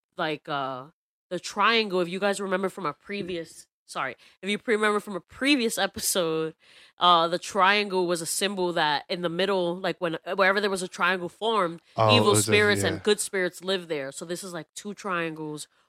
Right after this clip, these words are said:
Speaker 1: overlapping each other. That's the word. Overlapping each other. And Star of David, which is a symbol for Judaism, was the same symbol as the, the pena-, pentagram.
Speaker 2: So basically, Jewish people and witches got blended together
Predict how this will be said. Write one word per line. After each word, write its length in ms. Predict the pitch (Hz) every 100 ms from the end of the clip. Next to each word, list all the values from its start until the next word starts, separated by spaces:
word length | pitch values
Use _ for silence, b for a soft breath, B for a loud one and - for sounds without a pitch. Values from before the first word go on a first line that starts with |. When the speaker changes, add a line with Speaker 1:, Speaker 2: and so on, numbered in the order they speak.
| -
Speaker 1:
overlapping 560 | 190 175 170 175 - 165
each 200 | 156 165
other. 280 | 143 143 -
That's 200 | 165 160
the 80 | -
word. 140 | 123 117 _ _ -
Overlapping 580 | 180 165 185 226 196 175
each 140 | -
other. 380 | 139 131 104 98 _
And 440 | 160 151 147 147 - _
Star 320 | - 190 175
of 100 | 175
David, 440 | 202 202 202 196
which 220 | 175 175 185
is 80 |
a 80 | 165
symbol 520 | - - 202 190 185
for 180 | 170 180
Judaism, 920 | 160 185 226 196 180 160 151 147 151 160 _ _ _ _ _
was 220 | - 175 -
the 80 |
same 280 | - - 185
symbol 440 | 175 196 185 175 165
as 320 | - 165 160
the, 280 | 156 147 - _ _ 151 -
the 260 | 170 151 143
pena-, 400 | - 190 175 165 -
pentagram. 500 | 208 196 139 123 151 _ _
Speaker 2:
So 360 | - 170 139 135 _ 135
basically, 720 | 180 190 208 185 170 156 139 - _ _ _ _ -
Jewish 280 | 131 170 180
people 220 | - 190 160
and 80 |
witches 300 | 147 147 147
got 240 | 143 131 131
blended 340 | 135 139 131
together 640 | - 110 123 123 117 110